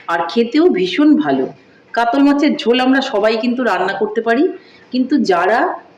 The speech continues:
নতুন রাঁধুনি তাদের কথা মাথায় রেখেই আজকে আমি কাতল মাছের ঝোলটা কিন্তু বানালাম। এই কাতল মাছের ঝোলটা কিন্তু গরম ভাতের সঙ্গে ভীষণই ভালো লাগে। বড়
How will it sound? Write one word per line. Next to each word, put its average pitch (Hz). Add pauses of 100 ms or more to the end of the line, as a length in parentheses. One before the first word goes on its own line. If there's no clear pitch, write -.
নতুন 214 (100)
রাঁধুনি 185 (100)
তাদের 185
কথা 240 (120)
মাথায় 226
রেখেই 285
আজকে - (100)
আমি 277 (340)
কাতল 185
মাছের 226 (100)
ঝোলটা 180
কিন্তু 233 (800)
বানালাম। 143 (680)
এই 269 (100)
কাতল 226
মাছের 262 (220)
ঝোলটা 214 (100)
কিন্তু 269 (120)
গরম 208
ভাতের 226
সঙ্গে 262 (120)
ভীষণই 247 (100)
ভালো 196
লাগে। 233 (400)
বড় 190